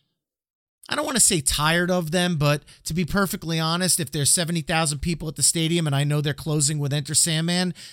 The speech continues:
as soon as they hit that open E, we're gonna start working our way towards the car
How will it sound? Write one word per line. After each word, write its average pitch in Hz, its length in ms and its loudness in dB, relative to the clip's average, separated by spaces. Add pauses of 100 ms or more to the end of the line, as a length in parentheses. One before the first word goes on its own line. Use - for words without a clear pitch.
as 139 100 0
soon 190 200 4
as 147 100 2
they 170 120 2
hit 156 200 2
that 151 180 2
open 151 300 0
E, 151 220 2
we're 127 160 0
gonna 139 160 0
start 143 320 2
working 143 260 -2
our 139 100 0
way 139 200 0
towards 139 320 -6
the 110 80 -8
car 147 460 -6